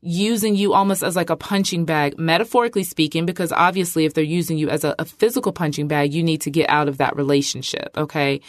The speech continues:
However, let's say your spouse is just picking on you. They are just, you know, just trying to irritate you for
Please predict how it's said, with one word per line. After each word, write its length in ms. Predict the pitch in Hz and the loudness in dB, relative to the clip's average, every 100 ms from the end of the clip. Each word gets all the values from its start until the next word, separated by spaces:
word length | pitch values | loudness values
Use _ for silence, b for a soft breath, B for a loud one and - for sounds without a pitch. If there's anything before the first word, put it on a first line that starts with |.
| B B B | B B B
However, 600 | - 190 196 170 139 120 B B - | 0 4 4 2 0 -4 B B 0
let's 240 | 202 220 | 2 2
say 140 | - 214 | 2 2
your 160 | 208 | 2
spouse 340 | - 185 170 165 | 2 2 2 -2
is 80 | |
just 160 | 160 - | -6 -4
picking 260 | 226 226 214 | -4 -2 0
on 220 | 196 190 | 0 0
you. 460 | 180 175 175 175 170 B - | 0 0 0 0 -4 B -2
They 240 | 185 185 | 2 4
are 100 | 180 | 2
just, 300 | 160 170 - - | 2 0 0 -8
you 180 | 175 220 | -2 0
know, 320 | 196 160 151 | 2 2 0
just 300 | 170 240 - | -2 -4 -4
trying 280 | - 262 208 | -2 -2 0
to 80 | - | 0
irritate 400 | 180 170 170 143 | 0 0 0 0
you 160 | 156 151 | 0 -2
for 300 | 175 170 | 0 -2